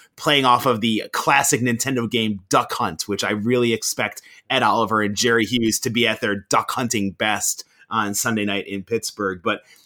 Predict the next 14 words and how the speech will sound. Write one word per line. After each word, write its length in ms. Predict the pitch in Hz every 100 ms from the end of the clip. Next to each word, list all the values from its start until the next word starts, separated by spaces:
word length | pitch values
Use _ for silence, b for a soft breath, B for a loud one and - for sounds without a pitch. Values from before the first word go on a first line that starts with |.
| b
we 120 | - 147
talked 260 | 202 202
about 220 | 180 165
the 80 | 147
running 260 | 113 117 113
backs 260 | 110 104
that 120 | - 113
they're 100 | 101
getting 340 | 90 101 95
back, 400 | 92 95 92 - -
and, 180 | 107
uh, 120 | 104 104
James 340 | 117 156 160
Conner 580 | - 135 135 113 101